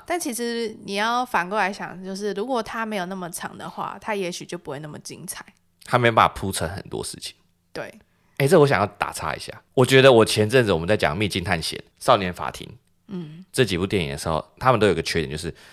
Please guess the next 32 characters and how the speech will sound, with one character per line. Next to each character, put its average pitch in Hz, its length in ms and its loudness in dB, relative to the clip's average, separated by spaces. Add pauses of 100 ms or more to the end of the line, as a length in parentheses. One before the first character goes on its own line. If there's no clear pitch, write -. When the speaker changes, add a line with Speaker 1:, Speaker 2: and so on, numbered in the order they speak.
(160)
Speaker 2:
他 190 200 8
们 135 200 8
有 104 120 6
很 90 240 -2
多 98 180 0
的 92 80 0
悬 82 320 -2
疑 78 140 -8
点， - 240 -10 (260)
但 123 160 4
是 127 80 -2
他 123 200 -2
并 120 240 0
没 98 140 -2
有 82 120 0
让 92 200 -4
观 85 200 -2
众 78 320 -10
去 - 160 -10
思 - 300 -6
考 - 320 -6
这 123 120 2
些 117 60 6
悬 85 220 0
疑 90 60 -4
点 80 160 -8
应 71 60 -14
该 85 100 -4
怎 - 120 -10
么 - 80 -16
去 85 120 -12
解。 - 200 -14